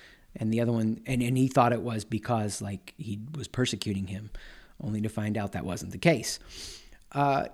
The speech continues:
y-, your race is a part of your identity. It's not all of your identity. Your sexuality is a part of your identity. It's not all of your identity. Anytime you take a part of you and make it all of you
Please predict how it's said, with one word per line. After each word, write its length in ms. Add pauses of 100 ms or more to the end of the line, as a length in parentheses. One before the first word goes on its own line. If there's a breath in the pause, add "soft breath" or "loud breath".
y-, 160
your 240
race 400
is 100
a 40
part 200
of 100
your 120
identity. 240
It's 100
not 140
all 160
of 100
your 80
identity. 320
Your 160
sexuality 540
is 80
a 60
part 240
of 100
your 80
identity. 320
It's 140
not 120
all 160
of 80
your 100
identity. 320 (380 loud breath)
Anytime 560
you 100
take 240
a 80
part 520
of 180
you 300
and 160
make 240
it 240
all 340
of 220
you 180